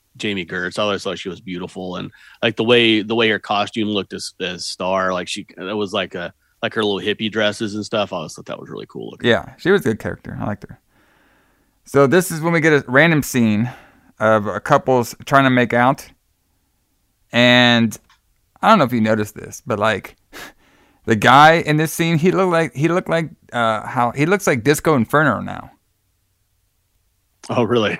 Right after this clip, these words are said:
Speaker 2: He looked exactly like Disco Inferno. I thought that was pretty funny. And then they take, they, uh, they, the vampires rip up the car and they grab them both and they get their snacks.
Speaker 1: Mm-hmm.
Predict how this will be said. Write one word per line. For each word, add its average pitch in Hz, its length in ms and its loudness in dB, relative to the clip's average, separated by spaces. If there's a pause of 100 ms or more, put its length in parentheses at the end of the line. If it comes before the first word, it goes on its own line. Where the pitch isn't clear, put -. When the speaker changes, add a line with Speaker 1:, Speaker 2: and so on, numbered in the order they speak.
Speaker 2:
He 151 120 4
looked 175 180 -2
exactly 127 380 2
like 120 200 2
Disco 127 340 2
Inferno. 110 340 -2
I - 600 -20
thought 95 80 -8
that 101 80 -4
was 98 100 -8
pretty 98 180 -8
funny. 101 320 -6 (440)
And - 120 -4
then 117 80 4
they 120 120 4
take, - 400 2
they, 113 360 6
uh, 101 440 2
they, 107 160 -4 (100)
the 113 100 -4
vampires 127 400 4
rip 160 200 4
up 165 140 4
the 143 100 2
car 151 180 6
and 143 80 4
they 110 60 2
grab 120 240 4
them 117 80 0
both 117 320 2
and 107 120 2
they 107 80 0
get 110 200 -2
their 104 100 0
snacks. - 480 -12 (1500)
Speaker 1:
Mm-hmm. 110 220 -8